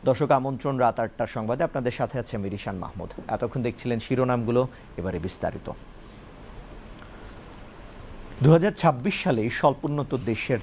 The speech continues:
তালিকা থেকে বের হবে বাংলাদেশ। এতে যত ধরনের প্রস্তুতি দরকার, সব নিতে বলেছেন প্রধান উপদেষ্টা প্রফেসর মোহাম্মদ ইউনূস। আজ প্রধান উপদেষ্টার কার্যালয়ে এলডিসি থেকে উত্তরণ সংক্রান্ত এক উচ্চ পর্যায়ের সভায়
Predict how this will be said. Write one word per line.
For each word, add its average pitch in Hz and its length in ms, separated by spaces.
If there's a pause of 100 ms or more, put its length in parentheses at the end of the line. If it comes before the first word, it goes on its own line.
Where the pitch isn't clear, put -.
তালিকা 104 320
থেকে 107 300
বের 107 280
হবে 90 260
বাংলাদেশ। 80 580 (560)
এতে 139 280 (180)
যত 139 460
ধরনের 123 480
প্রস্তুতি 110 420
দরকার, 104 400
সব 113 300
নিতে 101 220
বলেছেন 107 420 (380)
প্রধান 131 240
উপদেষ্টা 110 460
প্রফেসর 117 420
মোহাম্মদ 80 340
ইউনূস। 65 400 (480)
আজ 117 260 (100)
প্রধান 147 240
উপদেষ্টার 135 460
কার্যালয়ে 123 680
এলডিসি 120 460
থেকে 135 260
উত্তরণ 107 500
সংক্রান্ত 101 540 (100)
এক 98 140 (200)
উচ্চ 135 380
পর্যায়ের 104 380
সভায় 127 520